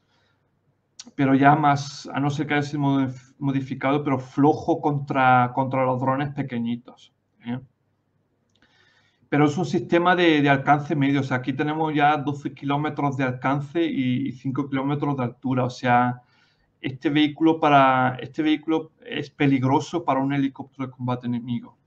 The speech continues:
¿eh? Porque entras claramente dentro de su rango de acción, ¿eh? Luego tenemos ya a nivel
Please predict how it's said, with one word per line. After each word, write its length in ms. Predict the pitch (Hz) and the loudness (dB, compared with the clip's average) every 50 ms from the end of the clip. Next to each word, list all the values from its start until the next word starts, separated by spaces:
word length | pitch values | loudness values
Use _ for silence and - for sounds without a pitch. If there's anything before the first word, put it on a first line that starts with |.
| _ _ _ _ | _ _ _ _
¿eh? 180 | - 123 120 123 - _ _ _ _ _ _ _ _ _ _ _ _ _ | -6 -6 -6 -6 -8 _ _ _ _ _ _ _ _ _ _ _ _ _
Porque 420 | 127 123 - 131 127 127 - - | -16 -6 -4 -2 -2 -2 0 -2
entras 600 | 143 127 127 135 151 143 139 135 - - - - - - - 107 - - | -2 -2 0 -2 -2 -2 -2 -4 -6 -12 -18 -20 -20 -18 -18 -18 -18 -14
claramente 560 | _ - 135 139 139 143 143 147 143 143 151 | _ -4 -2 0 0 0 0 -2 -2 -4 -6
dentro 320 | 131 139 139 135 139 143 139 | -6 -6 -6 -6 -4 -4 -4
de 80 | 135 | -4
su 140 | 131 - 127 | -6 -8 -8
rango 340 | 123 127 127 131 131 135 139 | -6 -4 -4 -4 -4 -4 -6
de 80 | 139 131 | -6 -8
acción, 480 | 127 - - - - 123 120 110 - _ _ _ _ _ _ _ - | -12 -14 -20 -10 -8 -6 -6 -6 -8 _ _ _ _ _ _ _ -8
¿eh? 180 | 117 117 120 143 - _ _ _ _ _ _ _ _ _ _ _ _ _ _ _ _ _ _ _ _ _ _ _ _ _ _ _ _ _ _ _ _ _ _ _ _ _ _ _ _ _ _ | -8 -8 -8 -8 -12 _ _ _ _ _ _ _ _ _ _ _ _ _ _ _ _ _ _ _ _ _ _ _ _ _ _ _ _ _ _ _ _ _ _ _ _ _ _ _ _ _ _
Luego 280 | 135 151 156 170 180 175 | 2 4 4 4 4 4
tenemos 460 | 180 156 160 160 160 165 160 - - | 2 2 2 2 2 2 0 0 2
ya 240 | 170 165 156 - - | 2 2 2 2 0
a 200 | - 135 135 139 | 0 0 2 2
nivel 680 | 143 143 143 139 151 160 170 170 165 160 - - - | 2 2 2 2 4 4 4 4 4 2 2 -2 -8